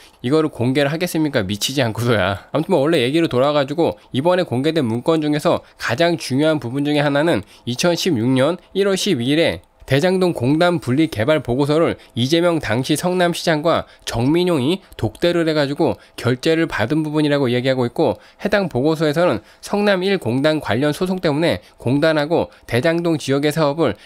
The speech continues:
결합 개발하는 것이 어려워가지고 분리 개발을 해야 된다라는 이런 내용이 들어있었으며, 이재명 시장이 해당 보고서에 직접 결재를 했고, 그 결과 해당 사업이 김만배 일당이 원하는 대로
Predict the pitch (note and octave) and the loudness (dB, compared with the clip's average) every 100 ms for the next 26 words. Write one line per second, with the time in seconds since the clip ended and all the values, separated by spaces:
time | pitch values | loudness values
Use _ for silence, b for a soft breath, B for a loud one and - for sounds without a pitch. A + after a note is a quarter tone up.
0 | B - C3+ D#3 - G#2+ C3+ D#3 D#3 D3+ | B 0 0 0 -2 -2 0 2 0 -2
1 | C#3 G#2+ C3+ C#3+ C#3 C#3+ D#3 F#2 B B | 0 0 0 0 0 0 0 -2 B B
2 | - C#3 E3 D#3 G#2+ A#2 D3 C#3+ E3+ E3+ | -2 2 2 0 -2 0 0 0 -2 0
3 | D#3+ D3 C#3 D#3+ A#2 B B A#2+ D3+ D#3 | 0 0 2 2 0 B B 0 2 2
4 | G#2 B2 D3 B2+ C3 A2+ B2+ D3 D3+ F2 | 2 2 0 0 0 0 -2 0 0 0
5 | B B A2 B2 E3 E3 - F#3 C#3 E3+ | B B -4 -2 0 0 -2 -2 0 -2
6 | B B - G3 G3+ B2 C#3 C#3 E3+ G2 | B B -4 0 0 -2 -2 0 0 0
7 | B B - D3 - F3+ - A#2+ B2 E3+ | B B -8 -4 0 -2 0 -2 2 2
8 | D#3 D3 D3+ B B - E3+ - C3 C#3 | 0 0 -2 B B -2 0 2 2 2
9 | C#3 F#3+ B - G3+ G#3+ G#3 F3+ E3 D#3+ | 2 0 B -8 -2 0 0 2 0 2
10 | D#3 F#2 B - C3 E3 F3+ F3+ F3 E3+ | 0 -2 B -4 0 2 2 2 0 0
11 | F3 E3+ C#3+ G#2 C#3 D3+ C#3 D#3+ | 0 2 2 2 2 0 2 0